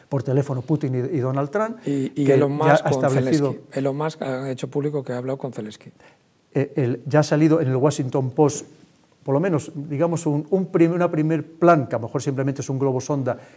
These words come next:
Speaker 1: de un plan de paz, eh, para Ucrania, que aquí decía la gente, "Es que eso, si llegan a un, ahora mismo a una, a un acuerdo de paz en Ucrania, esto va a ser un desastre para la seguridad europea". Yo decía, "Pero vamos a ver, esta persona que lo está diciendo, lo está diciendo seriamente".
Speaker 2: Acabar con una guerra es
Speaker 1: O sea,
Speaker 2: un
Speaker 1: acabar
Speaker 2: problema,
Speaker 1: con una guerra,
Speaker 2: es un
Speaker 1: resulta que
Speaker 2: problema para la
Speaker 1: cuando
Speaker 2: seguridad.
Speaker 1: está que estábamos a punto de llegar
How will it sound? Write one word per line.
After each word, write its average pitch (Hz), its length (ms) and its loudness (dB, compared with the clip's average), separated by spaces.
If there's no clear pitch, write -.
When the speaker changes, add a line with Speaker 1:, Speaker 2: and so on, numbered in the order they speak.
Speaker 1:
de 139 120 0
un 143 140 2
plan 131 300 0
de 131 100 -2
paz, 180 320 0
eh, 127 180 -2
para 131 240 0
Ucrania, 202 460 -2
que - 80 0
aquí 156 160 0
decía 175 240 2
la 143 80 2
gente, 135 340 -4
"Es - 120 -8
que 254 80 -4
eso, 214 200 -6
si - 260 -2
llegan 226 240 0
a 226 40 -2
un, 214 180 -6
ahora 190 240 2
mismo 185 220 -4
a - 20 -2
una, 175 120 -2
a 180 60 0
un 160 220 0
acuerdo 160 420 2
de 151 120 0
paz 151 200 -4
en 143 100 -2
Ucrania, 214 440 -6
esto 196 220 -2
va 202 60 0
a - 20 -2
ser 196 140 -6
un 185 80 -2
desastre 202 340 -4
para 170 160 0
la 135 80 0
seguridad 151 320 0
europea". 165 380 2
Yo 120 120 -4
decía, 120 280 -6
"Pero 104 160 -8
vamos 127 160 -8
a 120 40 -2
ver, 95 140 -8
esta 180 180 -4
persona 165 320 -2
que 156 80 0
lo 139 40 2
está 131 120 0
diciendo, 139 240 2
lo 135 40 2
está 139 140 -2
diciendo 135 320 0
seriamente". 151 240 2
Speaker 2:
Acabar 151 180 6
con 151 140 6
una 147 160 -2
guerra 147 220 0
es 127 80 -4
Speaker 1:
O - 20 -12
sea, 143 80 2
Speaker 2:
un 135 60 4
Speaker 1:
acabar 143 180 8
Speaker 2:
problema, - 80 2
Speaker 1:
con 208 80 4
una 196 140 6
guerra, 202 260 6
Speaker 2:
es 175 60 4
un - 40 2
Speaker 1:
resulta 202 260 2
que 147 40 0
Speaker 2:
problema 165 260 4
para 139 140 -2
la 127 40 0
Speaker 1:
cuando 156 200 6
Speaker 2:
seguridad. 135 120 4
Speaker 1:
está 226 40 6
que - 80 0
estábamos 214 340 4
a 196 40 4
punto 208 280 2
de 185 60 6
llegar 190 240 8